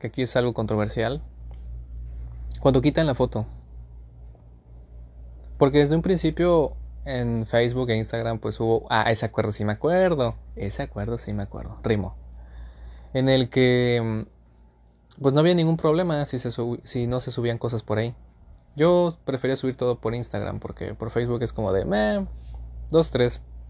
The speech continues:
no me importa". Pero por WhatsApp pues sí hubo como que la fotito, ¿no? De la pareja de, "Ay, qué bonito, nos vemos. Qué bonito todo el amor". La quitó. Y tú puedes decir, "Ah, bueno, a lo mejor, este,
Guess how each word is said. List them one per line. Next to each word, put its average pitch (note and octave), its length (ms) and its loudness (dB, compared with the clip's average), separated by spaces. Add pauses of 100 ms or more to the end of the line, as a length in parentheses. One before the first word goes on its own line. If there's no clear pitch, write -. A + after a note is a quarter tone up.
no D3 80 -4
me C3+ 80 -2
importa". A2 400 -4 (1080)
Pero F3+ 180 6
por E3 120 2
WhatsApp C3 360 0
pues A#2+ 140 -4
sí F2+ 240 -6
hubo F#2 180 -4
como E2 240 -10
que - 100 -10
la G2 80 -8
fotito, A2 560 0
¿no? G2+ 140 -2
De G#2 80 0
la G#2 140 -6
pareja G2 300 -4
de, F#2+ 100 0
"Ay, - 120 -4
qué C#3 100 -2
bonito, B2 420 -2
nos A2+ 180 -4
vemos. F#2+ 520 -6 (500)
Qué - 80 0
bonito G#2+ 400 0
todo F2+ 360 -4
el E2+ 100 -8
amor". F2 420 -8 (720)
La G#3 120 4
quitó. A2 360 -2 (1200)
Y C#3 120 -2
tú A#2+ 80 0
puedes B2+ 160 6
decir, B2+ 160 4
"Ah, A3 120 6
bueno, F3+ 380 0
a A#2+ 40 -2
lo A2+ 100 -2
mejor, G#2 500 -2
este, - 500 -10